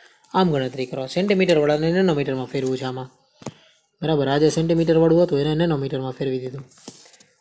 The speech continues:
તો આટલી જગ્યામાં કેટલા કાર્બન સમાય?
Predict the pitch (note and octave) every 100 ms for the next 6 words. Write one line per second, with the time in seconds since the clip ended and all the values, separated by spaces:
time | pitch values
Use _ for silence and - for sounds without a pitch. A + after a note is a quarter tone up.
0 | _ _ - D#3 D#3+ E3 - - _ _
1 | _ - F#3 F#3+ D3+ D3+ D#3+ D#3 D#3+ F#3
2 | E3 D3+ D3 D3 C#3 C3+ A#2+